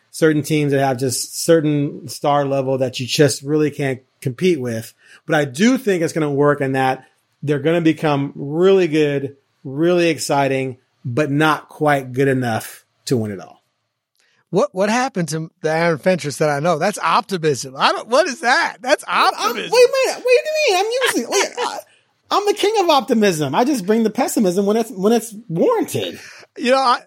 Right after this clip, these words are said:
Speaker 2: I, all I have to say is that I hope that's fact in a way. I mean,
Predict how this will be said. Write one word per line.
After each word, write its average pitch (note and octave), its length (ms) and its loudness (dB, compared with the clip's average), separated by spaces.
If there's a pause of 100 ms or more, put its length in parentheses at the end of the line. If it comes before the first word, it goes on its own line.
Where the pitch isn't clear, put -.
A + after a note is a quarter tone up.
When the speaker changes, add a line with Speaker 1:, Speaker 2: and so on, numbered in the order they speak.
Speaker 2:
I, A#3 200 2
all A#3+ 220 2
I B3 80 4
have A#3 120 -2
to A#3 60 -6
say B3+ 260 0
is F3 100 -2
that F#3 200 -4
I E3+ 120 2
hope F#3+ 200 2
that's A3 240 -2
fact F#3+ 380 0
in F3+ 100 0
a D#3+ 60 0
way. D#3+ 380 0 (260)
I G3 80 0
mean, G3 220 2